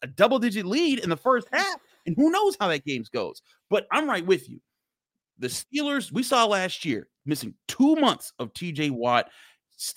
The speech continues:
and having a rookie quarterback and offensive line that stunk for the first half of the season, molded into a decently acceptable group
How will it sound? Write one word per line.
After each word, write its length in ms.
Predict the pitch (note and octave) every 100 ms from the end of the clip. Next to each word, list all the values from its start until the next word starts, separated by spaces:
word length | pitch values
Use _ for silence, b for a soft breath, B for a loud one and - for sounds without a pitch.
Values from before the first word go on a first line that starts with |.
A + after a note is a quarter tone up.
| -
and 200 | C3 A#2+
having 260 | D#3 B2+
a 60 | G#2+
rookie 320 | A2+ A#3+ C#4
quarterback 500 | - G#3+ G3+ G3 F#3+
and 100 | C3 D#3
offensive 340 | G#3+ G#3 D#3+
line 180 | F3 C#3+
that 120 | -
stunk 500 | - - - A3 A3
for 120 | -
the 100 | A3+
first 260 | G3+ G#3 G3
half 200 | F#3 F3+
of 60 |
the 40 | E3
season, 400 | - E3 D#3 D#3+ B B
molded 400 | C3+ F3 G3+ F#3
into 280 | G3 - F3+
a 40 |
decently 840 | C#3 A#2+ A#2+ G#3 G3 A3 D#3 E3 F#3+
acceptable 640 | - - - A#3 - D3 C3
group 300 | C3 C3+